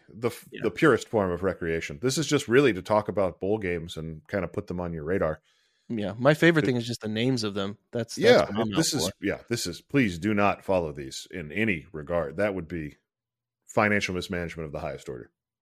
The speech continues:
Speaker 2: Of the highest order. Now, N F L picks, sixty, fifty-eight, and three for me. You are fifty-eight, fifty-nine, and three, so you're chasing me.
Speaker 1: Yeah,
Speaker 2: Um,
Speaker 1: this is where the competition is, 'cause I do actually know a little bit about the N F L.
Speaker 2: We try to every now and again, and I'm actually stunned we didn't talk about Brandon Staley getting fired.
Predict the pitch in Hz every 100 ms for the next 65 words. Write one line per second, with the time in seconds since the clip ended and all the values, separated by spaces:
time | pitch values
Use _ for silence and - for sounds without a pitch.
0 | - 143 131 127 117 120 117 139 147 175
1 | 156 170 160 156 131 - - 170 170 156
2 | 170 165 156 135 - 156 151 135 135 147
3 | 147 135 139 123 147 139 139 131 147 139
4 | 131 131 131 123 127 127 123 117 110 135
5 | 131 - 127 120 113 _ _ - - -
6 | 110 104 101 98 98 135 135 117 107 95
7 | 80 - 101 82 80 87 - 69 - 95
8 | 113 110 113 98 - 85 85 73 78 80
9 | 69 - 73 - 65 53 - - _ _
10 | - 147 185 208 240 123 110 117 139 135
11 | 135 131 113 107 113 131 175 240 - 139
12 | - 143 127 120 117 120 110 107 98 104
13 | 101 - 104 98 98 92 90 - 85 78